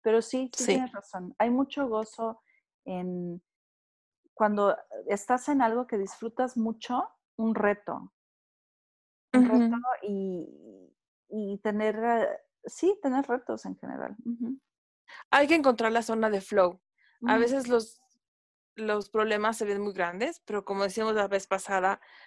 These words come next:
Speaker 2: hay que dejar de verlos como problemas, hay que verlos como oportunidades de crecimiento, como retos. Si
Speaker 1: Ujú.
Speaker 2: aún así los ves muy grandes y te atemorizan y te hacen sentir chiquito,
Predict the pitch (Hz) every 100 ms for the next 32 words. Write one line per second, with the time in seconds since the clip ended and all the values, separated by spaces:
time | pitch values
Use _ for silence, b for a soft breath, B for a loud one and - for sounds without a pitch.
0 | B - 214 226 214 202 196 196 190 190
1 | 190 - 190 180 180 180 190 285 330 -
2 | 208 202 208 196 196 202 196 - 190 185
3 | 175 175 _ _ _ 196 190 190 202 196
4 | 196 196 185 180 180 180 208 254 - 190
5 | 180 190 190 262 339 - B B 233 B
6 | 214 226 254 320 320 294 285 262 220 240
7 | 226 214 214 220 196 180 185 180 180 185
8 | 202 190 180 170 185 226 226 202 202 196
9 | - - 185 208 254